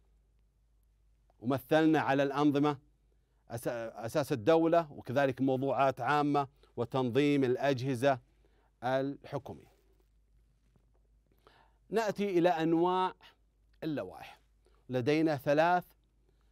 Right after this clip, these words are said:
أنواع للوائح. أنواع اللوائح: لوائح تنفيذية،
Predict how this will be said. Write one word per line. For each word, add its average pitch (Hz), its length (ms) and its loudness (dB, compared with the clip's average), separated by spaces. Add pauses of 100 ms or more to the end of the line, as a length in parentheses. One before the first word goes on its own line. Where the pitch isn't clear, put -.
(640)
أنواع 160 540 0 (420)
للوائح. 160 800 2 (460)
أنواع 120 360 -2
اللوائح: 143 680 2 (1080)
لوائح 139 480 2
تنفيذية، 147 840 -2